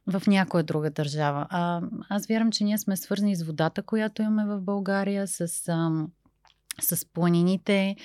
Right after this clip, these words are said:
с, а, енергията, която има в тази държава. И езика е онзи, който е един инструмент. Има хора, които, а, се изразяват през музиката, други се изразяват през картините, през изкуството.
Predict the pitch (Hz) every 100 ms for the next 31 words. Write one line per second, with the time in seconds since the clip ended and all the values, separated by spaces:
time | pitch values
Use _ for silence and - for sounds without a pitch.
0 | - - - - - - 175 - - 175
1 | 175 175 185 202 214 202 - 175 160 165
2 | 160 156 156 - 151 151 147 151 160 156
3 | 185 208 208 185 180 160 208 - 226 226
4 | 214 202 - 202 190 208 196 202 208 214
5 | - - - - _ - 208 208 214 208
6 | - 180 208 202 - - 175 170 160 156
7 | - 185 180 185 185 - 196 185 190 185
8 | 180 180 185 175 - 180 160 175 175 180
9 | 180 - 165 - 175 185 175 196 - 196
10 | 180 185 185 - 165 165 165 175 180 -
11 | 170 - 175 - - 185 180 180 - 160
12 | 165 - - 175 - - 175 196 214